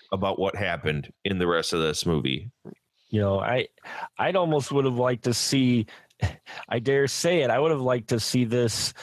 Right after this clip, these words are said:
Speaker 2: uh, as a, a fourth <laughs> film and actually give me a third film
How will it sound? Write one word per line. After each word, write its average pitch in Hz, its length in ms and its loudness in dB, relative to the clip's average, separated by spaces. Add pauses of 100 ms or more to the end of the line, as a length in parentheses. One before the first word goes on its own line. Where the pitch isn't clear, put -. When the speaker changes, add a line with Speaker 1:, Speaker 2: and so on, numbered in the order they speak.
(260)
Speaker 2:
uh, 101 320 2 (120)
as 113 520 2 (160)
a, 90 320 -2
a 117 140 0
fourth 143 880 -2
<laughs> - 100 -18
film 196 540 0
and 156 120 2
actually 143 340 0
give 139 180 0
me 147 140 2
a 127 100 4
third 143 420 -2
film 156 360 0